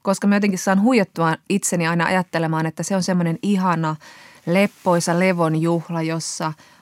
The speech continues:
on joulukuusi, ulkona lunta, lasten ilo,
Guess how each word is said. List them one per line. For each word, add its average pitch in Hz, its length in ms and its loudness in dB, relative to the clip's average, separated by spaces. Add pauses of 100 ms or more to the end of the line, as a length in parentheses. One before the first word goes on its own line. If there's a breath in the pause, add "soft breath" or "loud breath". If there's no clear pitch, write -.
on 190 160 4
joulukuusi, 170 840 0
ulkona 175 460 0
lunta, 160 640 -2 (180)
lasten 175 520 0
ilo, 160 420 0